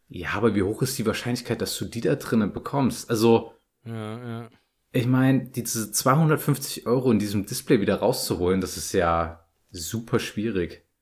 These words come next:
Speaker 2: Also wenn du, wenn du den Special Rare bekommst, dann hast du ja auch einen Leader mit dabei, dann, also dann ist das Display auf jeden Fall, dann hat sich's wahrscheinlich gelohnt. Also weil, ich nehme jetzt mal meinen Enel, den wollte ich irgendwie im Dezember noch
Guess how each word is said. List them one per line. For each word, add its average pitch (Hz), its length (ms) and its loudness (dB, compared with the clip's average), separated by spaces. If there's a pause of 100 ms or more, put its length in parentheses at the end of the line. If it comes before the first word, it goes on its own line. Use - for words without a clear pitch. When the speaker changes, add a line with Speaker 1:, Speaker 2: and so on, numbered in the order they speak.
(520)
Speaker 2:
Also 151 240 -2
wenn 180 140 2
du, 202 160 -2
wenn 165 140 4
du 190 80 0
den 147 160 -2
Special 151 600 -2
Rare 143 240 2
bekommst, 151 500 -2
dann 127 120 -6
hast 139 200 -4
du 147 40 -2
ja 127 60 -2
auch 113 80 -6
einen 131 100 -6
Leader 156 240 -2
mit 156 160 -2
dabei, 151 400 2
dann, 135 240 -4
also 123 200 -6
dann 147 240 0
ist 170 140 -2
das 143 140 -2
Display 143 360 0
auf 135 140 -2
jeden 143 160 -2
Fall, 131 120 -2
dann 127 120 0
hat 156 160 4
sich's 131 180 -8
wahrscheinlich 131 460 -2
gelohnt. 117 500 -4 (520)
Also 127 220 -2
weil, 143 300 4 (120)
ich 120 140 -12
nehme 165 160 2
jetzt 156 140 0
mal 147 100 2
meinen 131 240 -2
Enel, 180 420 0
den 143 220 -2
wollte 135 260 0
ich 139 240 -4
irgendwie 135 280 0
im 131 100 -2
Dezember 160 800 -2 (420)
noch 139 400 2